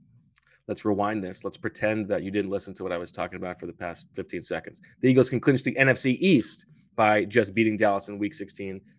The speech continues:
No matter what happens next week, they can clinch the one seed by beating, uh, both Chicago and Dallas, or if they just beat Dallas and Minnesota loses once and San Francisco loses once over the next two weeks.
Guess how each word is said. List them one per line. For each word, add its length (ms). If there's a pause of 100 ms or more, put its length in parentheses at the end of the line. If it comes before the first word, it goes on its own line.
(100)
No 60
matter 240
what 140
happens 340
next 240
week, 220 (200)
they 80
can 120
clinch 240
the 80
one 260
seed 380 (260)
by 140
beating, 420 (380)
uh, 180
both 300
Chicago 560 (340)
and 180
Dallas, 480 (120)
or 480 (200)
if 120
they 120
just 260
beat 180
Dallas 460
and 180
Minnesota 400
loses 380
once 400
and 160
San 180
Francisco 420
loses 300
once 260
over 100
the 80
next 200
two 160
weeks. 320